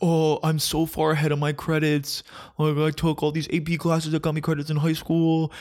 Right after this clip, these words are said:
and then I took extra credits each semester,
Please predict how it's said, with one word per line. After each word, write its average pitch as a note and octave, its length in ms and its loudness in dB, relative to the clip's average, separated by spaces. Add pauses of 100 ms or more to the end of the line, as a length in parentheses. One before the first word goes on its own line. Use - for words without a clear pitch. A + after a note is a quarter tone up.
(120)
and D#3 120 0
then D3+ 120 0
I D3 140 0
took D3+ 440 -4
extra D#3 240 -4
credits D#3 320 -2
each D#3+ 160 -6
semester, D#3 960 0